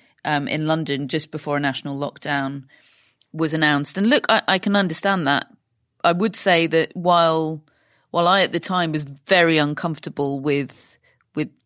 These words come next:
the Cheltenham Festival being announced, uh, going ahead rather, that was before a national lockdown was put in place in the U K. And I think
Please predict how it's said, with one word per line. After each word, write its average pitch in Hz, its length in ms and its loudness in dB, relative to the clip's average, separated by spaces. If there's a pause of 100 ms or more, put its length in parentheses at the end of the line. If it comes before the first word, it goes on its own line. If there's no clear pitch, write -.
(260)
the 147 120 -2
Cheltenham 147 320 -2
Festival 135 640 -4 (440)
being 135 500 2 (160)
announced, 147 880 -2
uh, 127 260 4 (140)
going 156 240 2
ahead 156 300 2
rather, 135 500 2 (320)
that 180 200 0
was 160 160 0
before 165 600 4
a 151 40 2
national 147 640 -2 (120)
lockdown 139 680 -2
was 147 200 -4
put 151 220 -4
in 139 100 -8
place 131 480 -4
in 139 120 -8
the 139 80 -4
U 131 140 -4
K. 135 280 -4
And 135 100 -4
I 139 60 -4
think 151 340 -8